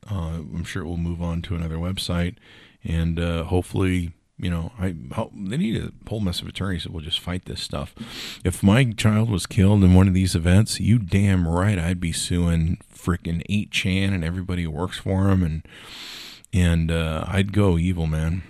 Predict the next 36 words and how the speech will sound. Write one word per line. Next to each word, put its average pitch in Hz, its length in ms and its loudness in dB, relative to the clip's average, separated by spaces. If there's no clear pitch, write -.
I'd 95 160 0
go 95 80 2
totally 87 400 0
evil. 85 360 0
I'd 101 160 -2
sue 90 220 0
each 90 220 -2
individual 87 460 -2
fucking 87 360 -4
employee. 90 600 0
I - 80 2
don't 98 120 8
even 78 100 2
care, 90 340 2
man. 85 400 0
You'll, 101 240 6
you're 95 200 2
gonna 92 80 4
have 85 100 -2
to 82 100 -2
hire 85 220 0
attorneys 90 440 -2
to - 80 -6
fucking 85 340 -4
fight 85 240 -6
me 85 340 -6
if - 160 -12
you 87 60 -4
kill 90 200 -2
my 82 200 -4
child. 78 420 -6
Uh, 82 340 -2
have 80 240 -8
fun 90 200 -4
with 82 100 -6
that. 85 260 -4